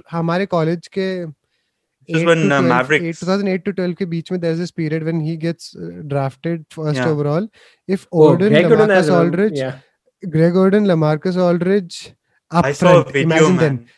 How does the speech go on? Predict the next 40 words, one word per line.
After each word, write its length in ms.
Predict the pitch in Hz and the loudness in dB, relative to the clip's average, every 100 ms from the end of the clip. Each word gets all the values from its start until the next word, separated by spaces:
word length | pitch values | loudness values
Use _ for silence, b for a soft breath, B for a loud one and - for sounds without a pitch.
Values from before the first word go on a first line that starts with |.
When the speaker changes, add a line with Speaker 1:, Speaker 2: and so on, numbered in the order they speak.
| _ - | _ -4
Speaker 1:
Oden 360 | 160 165 185 | 0 2 2
and 140 | 196 196 | 0 0
Speaker 2:
I 40 | |
saw 60 | 175 | -2
Speaker 1:
LaMarcus 380 | 160 160 180 | -2 -2 -4
Aldridge 320 | 175 170 175 165 | -4 -2 -4 -4
up 180 | 147 - | -8 -8
front। 480 | 156 156 202 - _ _ _ _ _ _ 180 | -6 -4 -6 -10 _ _ _ _ _ _ -10
Your 220 | 147 156 | 0 0
wings 440 | 156 151 160 180 170 | 2 -2 -2 -2 -2
are 120 | 175 | -4
b-, 180 | 151 175 | -4 -8
either 160 | 170 165 | -6 -4
Brandon 500 | 160 156 147 156 160 | -4 -4 -4 -4 -4
Roy 220 | 165 170 175 | -4 -4 -4
and 260 | 165 165 165 165 151 | -4 -8 -10 -8 -6
Nicholas 280 | 165 165 | -6 -6
Batum 400 | 147 151 156 160 | -6 -8 -6 -6
उस 140 | 160 143 | -6 -8
time 260 | - 147 147 | -8 -8 -8
पे, 240 | 170 190 180 | -8 -8 -6
or 160 | 160 | -4
even 260 | 165 160 175 | -4 -4 -4
Wesley 320 | 147 131 156 | -6 -4 -6
Matthews 540 | 160 143 - 175 175 | -4 -6 -6 -4 -4
comes 400 | - 160 151 196 - b b b _ - | -6 -10 -8 -8 -12 b b b _ -8
and 340 | 160 180 185 | -4 -2 0
Damian 420 | 165 156 156 156 | -2 -2 -2 -4
Lillard। 320 | 139 120 113 101 _ b b b _ _ - | -4 -8 -10 -16 _ b b b _ _ -6
I 220 | 175 185 | 0 0
think 440 | 196 - 208 202 | -2 -2 0 0
that 300 | 180 165 175 | -4 -6 -6
team 260 | - 185 185 | -4 -2 -2
would 220 | 175 156 151 | -2 -6 -4
be 140 | 175 | -4
so 580 | - - - - 190 226 | -4 -12 -16 2 6 8
interesting, 720 | 208 165 147 139 - 160 175 | 8 4 -2 -4 -4 -6 -4
क्योंकि 200 | 175 185 | -2 -2
उन 220 | 220 214 | 0 0
सबका 420 | - 190 156 - | 0 -6 -6 -6